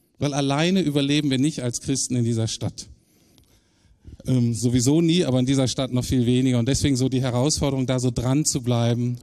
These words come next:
Fokus auf Jesus, Wirken des Heiligen Geistes in Gemeinschaft und nicht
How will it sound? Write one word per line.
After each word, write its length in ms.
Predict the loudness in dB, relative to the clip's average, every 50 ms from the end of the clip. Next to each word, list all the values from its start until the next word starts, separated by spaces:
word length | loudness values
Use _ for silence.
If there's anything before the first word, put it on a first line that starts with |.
| -14
Fokus 420 | -16 -4 -2 -2 0 0 -2 -2 -2
auf 160 | -2 -4 -2
Jesus, 500 | 0 0 2 2 2 0 -2 -2 -4 -4
Wirken 260 | -2 -2 -2 -2 -2
des 140 | -2 -2 0
Heiligen 300 | 0 0 2 2 2 2
Geistes 540 | 2 2 2 2 2 0 0 -2 -2 -4 -6 -14 -20 -20 -20 _ _ _
in 200 | 0 2 2 2
Gemeinschaft 720 | 2 2 0 2 2 2 0 0 0 -2 -2 -2 -2 -4
und 140 | -4 -2 0
nicht 320 | 0 0 -2 -2 -6 -12